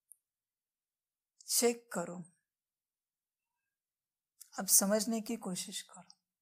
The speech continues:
और जो बच्चे अपने अधीन हैं, मन आत्मिक स्थिति में है, वो बस इमेजिन करे, संगम खत्म हो गया और बाबा चला गया। इमेजिन करे,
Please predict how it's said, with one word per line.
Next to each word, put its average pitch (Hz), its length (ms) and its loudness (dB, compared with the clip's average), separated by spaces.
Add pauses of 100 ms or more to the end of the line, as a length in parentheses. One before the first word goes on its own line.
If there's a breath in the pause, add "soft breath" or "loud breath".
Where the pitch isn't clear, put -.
(1700)
और 185 420 0 (800)
जो 214 200 4
बच्चे 208 320 2
अपने 208 360 2
अधीन 208 420 2
हैं, 143 380 -4 (560)
मन 196 120 2
आत्मिक 214 440 6
स्थिति 226 360 4
में 214 180 -2
है, 156 300 -6 (1400)
वो 262 100 6
बस 311 400 10
इमेजिन 269 560 8
करे, 185 440 -2 (680)
संगम 254 680 8
खत्म 240 340 4
हो 226 140 4
गया 220 180 10
और 220 120 12
बाबा 196 280 6
चला 151 380 2
गया। 127 260 -18 (3000)
इमेजिन 220 500 4
करे, - 360 -16